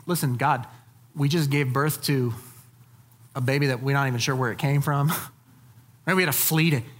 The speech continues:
Egypt. Like, I feel like we've done our bit now. Can't we just live where we wanna live? He's like, "No." He needs to be called a Nazarene. Jesus is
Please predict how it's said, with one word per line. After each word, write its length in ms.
Egypt. 380
Like, 100
I 80
feel 180
like 120
we've 180
done 160
our 160
bit 320
now. 220
Can't 220
we 100
just 220
live 220
where 100
we 140
wanna 260
live? 460
He's 140
like, 100
"No." 160
He 80
needs 140
to 60
be 80
called 220
a 20
Nazarene. 500
Jesus 460
is 360